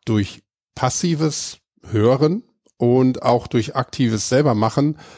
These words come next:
wie viel Potenzial und Kraft nur in dem gesprochenen Wort eigentlich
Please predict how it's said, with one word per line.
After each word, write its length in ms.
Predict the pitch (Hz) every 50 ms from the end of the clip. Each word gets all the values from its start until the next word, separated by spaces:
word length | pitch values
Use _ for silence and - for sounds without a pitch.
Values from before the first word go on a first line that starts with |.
| - -
wie 280 | - 123 113 131 147 147
viel 400 | - - 143 131 127 127 123 120
Potenzial 800 | - - - - 135 120 123 113 110 - - 123 113 123 135 135
und 160 | 123 120 110
Kraft 440 | - - 127 135 131 - - - -
nur 240 | 123 131 143 135 101
in 100 | 120 120
dem 160 | 120 117 110
gesprochenen 580 | 110 - - - - 127 - - 120 113 110
Wort 380 | 104 110 117 135 - - - -
eigentlich 580 | - 104 104 107 104 101 101 95 - - -